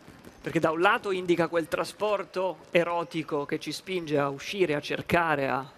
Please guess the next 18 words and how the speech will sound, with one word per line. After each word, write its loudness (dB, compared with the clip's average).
a 0
unirci, -4
ma 2
dall'altro 4
è 8
anche 6
quella 4
disponibilità 2
a 4
patire 2
per 0
quella 2
stessa -2
cosa. -10
Come 4
fa 2
un 2
ragazzo 4